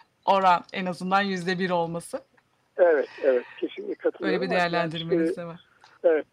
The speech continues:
Speaker 2: Diyanet İşleri Başkanlığı'nın hani ekonomik analizi belki başka çalışmalara, başka arkadaşlar,
Speaker 1: Evet.
Speaker 2: vakit olan arkadaşlar belki yapabilir. Hani ayrıntılı nereye gidiyor bu? Hani, e,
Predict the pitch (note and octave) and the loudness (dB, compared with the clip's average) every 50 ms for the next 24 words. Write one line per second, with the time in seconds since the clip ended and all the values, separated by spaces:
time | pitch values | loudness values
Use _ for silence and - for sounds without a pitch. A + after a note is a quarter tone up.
0 | _ _ - E3+ E3+ F3 F3+ F3 - - - - G3 F#3 F#3+ F#3+ F#3 F#3 F3 D#3+ | _ _ 0 2 4 4 4 2 0 -6 -4 -2 0 0 0 2 2 2 0 0
1 | - - G3 F#3 F3+ F#3 F#3 F#3+ G#3+ A3 G3 D#3+ F#3 F3+ D#3+ D#3+ D#3 - - D3+ | 0 0 0 0 2 2 0 2 0 0 0 -2 -4 -2 0 0 0 0 0 -2
2 | D3+ D3+ D3+ - E3 D3 C#3+ C#3 C#3 D#3+ F3 D3+ C#3+ C3 - - D3 C3+ A#2+ - | -2 -2 -4 -2 -2 -2 -2 -4 -6 -4 -2 0 0 0 -2 -2 0 0 0 0
3 | - - D#3 - - C#3+ C3+ A#2 - - C3 B2 B2+ B2+ C3 B2+ C3 C3+ - - | 0 -4 -4 -4 -4 -8 -8 -10 -10 -8 -6 -4 -2 -2 -2 -4 -4 -6 -6 -6
4 | - C#3 B2+ B2 - - F#3+ F3 E3 D#3+ - C3+ B2+ B2 A#2+ A#2 - D#3 - - | -4 -4 -4 -4 -4 -6 -4 -4 -4 -6 -8 -8 -8 -8 -10 -12 -14 -14 -12 -10
5 | B2+ B2+ B2 A#2+ A#2+ A#2+ - - B2+ - - - D#3 - - B2+ B2+ - - C3 | -8 -8 -8 -8 -10 -10 -10 -10 -10 -10 -8 -10 -10 -8 -8 -8 -8 -8 -8 -8
6 | B2+ - C#3 C3+ C3+ C#3 F#3 G#3+ - - - - - - - - - - C#3 C#3+ | -8 -8 -10 -14 -10 -8 -8 -8 -8 -10 -18 -18 -18 -18 -20 -12 -4 -2 2 4
7 | C#3 C#3 C#3+ D3 D3+ C#3 - - D3 C#3 C3+ C#3 C#3 C#3 C#3 C3+ C3 C3 B2+ B2 | 6 6 6 4 0 -2 -2 -4 -4 0 2 2 2 2 0 0 -2 -6 -10 -6
8 | C3 C3 B2 A#2+ B2+ C3 C3+ C#3 - C3 C3 B2+ B2+ C3+ - - C3+ C3 B2+ C3 | -4 -4 -4 -2 -4 -4 -4 -4 -4 -6 -6 -6 -6 -6 -6 -6 -6 -6 -6 -6
9 | C3 C3+ C3 | -8 -10 -10